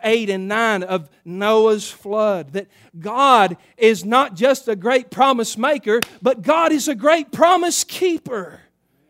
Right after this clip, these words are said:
Has He kept you this week? Has He been faithful to you? Have you gone hungry? Have you done without? Friend, I haven't, because God is faithful. Every promise He ever made will be kept. Every prophecy uttered will be fulfilled.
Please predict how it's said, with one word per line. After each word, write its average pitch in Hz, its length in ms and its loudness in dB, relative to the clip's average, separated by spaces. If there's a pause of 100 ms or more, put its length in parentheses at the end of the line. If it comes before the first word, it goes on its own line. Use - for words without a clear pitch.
Has 233 140 -2
He 247 100 -4
kept - 340 -2
you 262 140 -4
this 262 260 -14
week? 269 420 -8 (240)
Has 240 180 0
He 277 100 -2
been 269 180 -2
faithful 269 580 -2
to 247 240 0
you? 262 240 -6 (320)
Have 226 140 0
you 233 80 -6
gone 247 280 -4
hungry? 262 640 -4 (240)
Have 254 140 4
you 247 100 -4
done 269 240 0
without? 269 460 -4 (140)
Friend, 294 320 2
I 320 160 2
haven't, 269 400 0
because 240 380 -2
God 277 800 0
is 277 400 -2
faithful. 277 880 -6 (300)
Every 262 320 0
promise 262 560 -2
He 247 180 -4
ever 247 220 -4
made 240 440 -4 (200)
will 208 160 2
be 202 140 0
kept. 226 400 -4
Every 240 260 -2
prophecy 294 800 0
uttered 247 320 0
will 220 180 0
be 220 200 -6
fulfilled. 233 760 -2